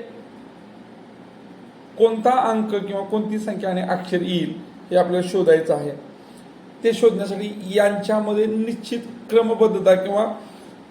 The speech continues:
कोणत्या प्रकारचा क्रम आहे, तो शोधून काढावा लागेल. आपण सुरुवातीला बघूया अंकांचं. दोन,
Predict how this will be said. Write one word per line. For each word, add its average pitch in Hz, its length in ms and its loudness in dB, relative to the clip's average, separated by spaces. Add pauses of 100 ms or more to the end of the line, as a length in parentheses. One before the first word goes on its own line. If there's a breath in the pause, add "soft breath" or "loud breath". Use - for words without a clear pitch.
(640)
कोणत्या 240 340 4
प्रकारचा 233 320 -2
क्रम 214 300 -4
आहे, 180 180 0 (140)
तो 214 100 2
शोधून 185 300 -2
काढावा 160 280 0
लागेल. 147 160 -6 (100)
आपण 180 220 -2
सुरुवातीला 190 420 2
बघूया 196 360 0 (440 loud breath)
अंकांचं. 180 560 2 (480)
दोन, 175 640 4